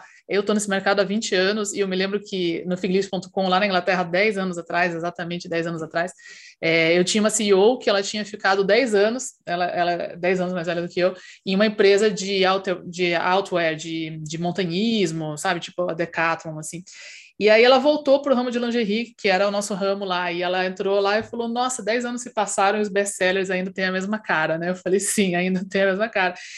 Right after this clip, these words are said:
Então, são muitos produtos que eles, eles entram ano, sai ano, eles têm aquela mesma cara. É, isso a gente vê em todos os tipos de produtos, ma-, masculino, feminino, infantil.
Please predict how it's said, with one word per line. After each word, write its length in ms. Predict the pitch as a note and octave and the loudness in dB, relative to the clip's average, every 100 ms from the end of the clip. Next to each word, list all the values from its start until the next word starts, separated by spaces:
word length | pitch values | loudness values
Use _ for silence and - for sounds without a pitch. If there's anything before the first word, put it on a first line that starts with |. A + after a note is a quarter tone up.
| - | -8
Então, 460 | G3 F#3+ G3+ A3 - | -6 2 4 4 2
são 220 | A3 A3+ | -2 -2
muitos 280 | A3+ C#4+ D#4+ | 0 -2 -4
produtos 440 | D4+ A#3+ C4 D4 | -4 -2 -2 -6
que 100 | - | -6
eles, 300 | A#3+ A#3+ B3 | -4 -4 -6
eles 400 | A#3 A3 G#3+ G#3+ - | -4 -4 -4 -6 -2
entram 300 | A#3 C#4+ B3+ | 0 2 2
ano, 220 | A#3+ C4 | 2 0
sai 260 | C4 A#3 G#3+ | 0 2 4
ano, 220 | A#3+ B3+ | 2 0
eles 200 | B3 - | -4 -4
têm 280 | A#3+ D4+ C4+ | -4 -2 -4
aquela 340 | A#3 G#3 G3+ | -2 -2 -2
mesma 360 | F#3+ F#3 G3+ A3+ | -2 -4 -6 -6
cara. 360 | - E3 - - - - - - E3+ | 0 0 0 -8 -20 -20 -20 -10 -2
É, 300 | E3+ E3+ E3 | 2 2 2
isso 240 | E3+ F3+ | 0 0
a 40 | F3+ | -2
gente 220 | F#3 F#3+ | -2 -4
vê 460 | E3+ F3+ F3+ F3+ - | -2 2 0 -2 -8
em 280 | F3 F3+ - _ | -10 -10 -14 _
todos 400 | C4 B3+ A3+ F3+ | 4 6 6 0
os 140 | F3 - | -6 -10
tipos 440 | F#3 F#3 D#3+ - | -10 -10 -12 -12
de 280 | E3 E3 D#3 | -8 -6 -6
produtos, 400 | F#3+ F3+ E3+ F3 | -2 -2 -2 -8
ma-, 260 | E3+ E3 D#3+ | -6 -6 -4
masculino, 500 | E3 - F3+ G#3+ G3+ | -6 -4 0 0 -2
feminino, 440 | F#3+ E3+ F3 F3+ | -4 -4 -4 -4
infantil. 560 | F3 E3+ E3 - B3 | -6 -8 -8 -4 -4